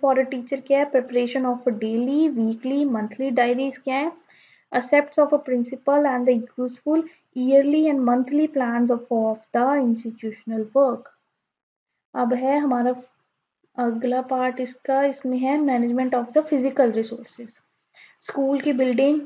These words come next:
लाइब्रेरी, लैब्स, हॉस्टल और प्लेग्राउंड। फिर management of human resources, interpersonal and the intergroup relation, needs and उसके principle, teacher taught relationship, relationship with head and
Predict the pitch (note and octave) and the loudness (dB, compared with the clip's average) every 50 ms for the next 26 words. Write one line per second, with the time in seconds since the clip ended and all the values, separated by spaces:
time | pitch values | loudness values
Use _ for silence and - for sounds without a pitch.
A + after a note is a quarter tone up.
0 | - B3 A#3+ A#3 A3 A3+ A3 A#3 B3 B3 B3+ B3+ C4+ C#4+ C#4+ C#4+ B3+ A#3 A3+ A3+ | -2 0 2 4 4 2 2 2 2 2 2 2 0 -2 -2 -2 -2 -2 0 0
1 | A3+ A#3 A#3+ B3 A#3+ A#3+ - C4 - - A#3+ A3+ A3+ A3+ - - C4+ C4 B3+ B3+ | 0 2 2 0 0 0 -8 -8 -2 -2 -2 -2 -2 -4 0 4 4 4 6 4
2 | B3+ A#3+ B3 B3 A3+ A3+ A3+ A3+ - A#3+ A#3+ B3 C4 D4 D4 D4 - _ _ _ | 4 2 2 0 0 0 0 0 -2 -2 -2 0 -2 -2 -4 -6 -12 _ _ _
3 | _ _ _ _ _ _ _ _ _ _ _ _ _ _ _ _ _ _ _ _ | _ _ _ _ _ _ _ _ _ _ _ _ _ _ _ _ _ _ _ _
4 | _ _ _ _ _ _ _ _ _ - C4+ C4+ C4 C4 B3+ B3+ B3 B3 A#3+ B3 | _ _ _ _ _ _ _ _ _ 2 2 2 4 4 2 2 2 0 -2 0
5 | C#4 C4+ C4 D4 C#4+ C#4+ - C4+ B3+ A#3+ C4 C4 A#3+ C4+ B3+ B3+ B3+ A#3+ A#3 A#3 | 0 0 4 4 2 2 2 -2 -2 0 0 0 0 0 0 2 2 2 2 2
6 | - - C#4+ D4 C#4+ C#4+ B3+ A#3+ A#3 - B3+ B3+ C4+ C4 B3+ B3+ - C4+ C4+ C#4 | 0 -2 -2 0 0 2 0 0 2 2 0 2 2 0 0 0 -2 -2 0 0
7 | C4+ B3+ B3 A#3+ A#3+ A#3+ A#3 B3+ C#4 C#4+ C#4 C#4 B3 A#3+ A#3+ A#3+ - B3+ B3+ B3 | 0 0 0 0 -2 0 0 0 0 0 -2 -2 -2 -2 -2 0 0 0 0 0
8 | A#3+ C4+ D4 D4 D4 - C4+ B3+ B3 A#3+ A#3 A#3 - - C4+ C#4 C#4+ C4+ B3 B3 | 0 -2 -4 -4 -4 -6 -6 0 2 2 2 0 -2 -4 -2 0 0 2 2 0
9 | B3 B3+ B3 C4 C4 B3+ C4 B3+ B3 B3+ - B3 - A#3+ A3+ A3+ A3+ - B3+ B3 | 0 0 0 0 0 0 0 -2 -2 -4 -10 -8 -6 -4 -4 -4 -4 -6 -6 -2
10 | C#4+ C#4+ D4 D4+ D4 C4+ B3 A#3 A#3 - C4 C4+ C4 C4 B3 B3 B3 C4 C4 B3+ | 0 0 2 0 -2 -2 -4 -4 0 2 2 2 2 0 0 0 0 0 2 2
11 | B3+ A#3+ A#3+ - B3+ B3+ - C#4+ D4 D4 C#4+ C4 A#3+ A#3+ A#3 A#3+ B3+ B3 B3 B3+ | 2 2 2 -2 -8 -6 -4 -4 -4 -2 -2 0 0 0 0 0 -6 -6 -6 -6
12 | A#3+ B3+ A#3 A3+ - A#3+ A3+ A3 - - - A#3 A3+ A3+ A3+ A#3 B3+ B3+ A#3+ A#3 | -6 -6 -6 -4 -4 -4 -4 -4 -4 -6 -6 -4 -4 -2 0 0 0 0 0 -2